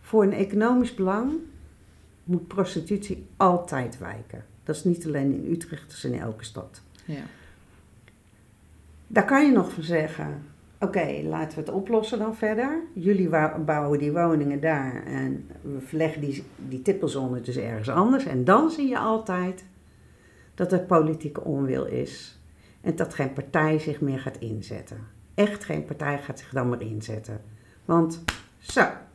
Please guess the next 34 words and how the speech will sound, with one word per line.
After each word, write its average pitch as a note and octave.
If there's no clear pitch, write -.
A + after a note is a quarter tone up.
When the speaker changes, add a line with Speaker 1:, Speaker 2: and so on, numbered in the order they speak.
Speaker 1:
klaar. D3
Speaker 2:
Ja. D#3
Speaker 1:
Er D#3+
komen C#3
woningen. C3+
Er B3+
komen A#2+
woningen A#3
en D3
dat C3+
levert B2+
ons A#2
wat -
op. F#3+
En F#3+
dan A#3
opeens A#3
gaan A3+
ze -
ook G#3+
zeggen G3
van, F3+
"Oh, D4+
maar C#4
het -
kost -
zoveel, C4+
die C#4
tippelzone C#4
of G#3+
die A#3
huiskamer." G#3+
Wat -
natuurlijk A2+